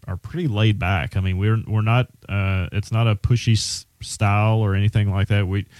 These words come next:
we do focus on this educational, uh, process. So we wanna teach people what they need to be looking for in their planning.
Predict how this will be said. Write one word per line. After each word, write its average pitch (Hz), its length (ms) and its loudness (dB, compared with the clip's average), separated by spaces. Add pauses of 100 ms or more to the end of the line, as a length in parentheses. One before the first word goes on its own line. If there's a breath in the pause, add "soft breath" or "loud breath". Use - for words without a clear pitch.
(540 loud breath)
we 113 240 2
do 135 180 4
focus 131 400 2
on 113 140 4
this 110 160 2
educational, 104 840 0 (260)
uh, 87 200 -6 (120)
process. 101 520 -4
So 92 120 -4
we 104 140 0
wanna 110 240 2
teach - 340 -2
people 101 400 0
what 101 180 0
they 98 120 0
need 101 160 2
to 95 80 -2
be 98 120 -2
looking 98 360 0
for 98 360 0
in 104 200 -2
their 87 120 -4
planning. 104 440 0